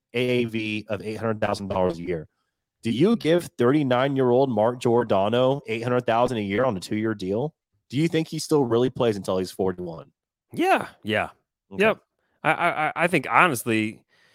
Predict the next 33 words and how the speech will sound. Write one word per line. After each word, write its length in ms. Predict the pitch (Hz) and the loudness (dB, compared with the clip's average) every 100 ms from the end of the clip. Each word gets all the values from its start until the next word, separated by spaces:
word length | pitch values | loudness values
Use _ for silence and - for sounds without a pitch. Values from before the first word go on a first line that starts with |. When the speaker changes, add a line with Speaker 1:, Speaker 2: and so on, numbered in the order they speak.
| _ _ _ | _ _ _
Speaker 2:
and 180 | 127 127 - | -4 -4 -4
again, 400 | 113 127 156 92 _ _ - | 0 4 4 2 _ _ -10
I'm 160 | 104 | -2
not 160 | 117 113 | -2 0
the 60 | 117 | 2
numbers 320 | 123 127 113 | 2 2 0
guy. 460 | 127 123 120 120 - | 2 4 4 2 -6
I'm 140 | 107 110 | -6 -2
not 200 | 110 98 | -2 -2
good 120 | 120 | -2
with 80 | 117 | 0
that 180 | 117 - | -4 -2
sort 140 | 127 | -2
of 80 | 107 | 0
thing 220 | 127 120 | 0 0
when 100 | 117 | 0
it 80 | 110 | -2
comes 240 | 120 113 | -4 -4
to 60 | 110 | -6
sports. 520 | - 123 123 120 - - _ - _ - | -6 0 0 0 -6 -14 _ -20 _ -10
Um, 480 | 95 95 92 92 - - 98 | -6 -4 -6 -10 -14 -20 -12
that's 160 | - - | -10 -10
a 40 | |
pretty 180 | - 127 | -4 -4
solid 320 | 101 107 92 | 0 0 -2
deal 260 | 87 104 76 _ _ _ | -6 -6 -8 _ _ _
because 160 | - 135 | -2 0
you're 60 | 156 | 4
Speaker 1:
Yeah. 60 | 185 | 6
Speaker 2:
getting 200 | 151 131 | 6 6
leadership, 480 | 156 147 - 90 - | 6 4 0 -6 -8
you 100 | - | -8
know? 280 | 113 120 143 | -2 -2 -4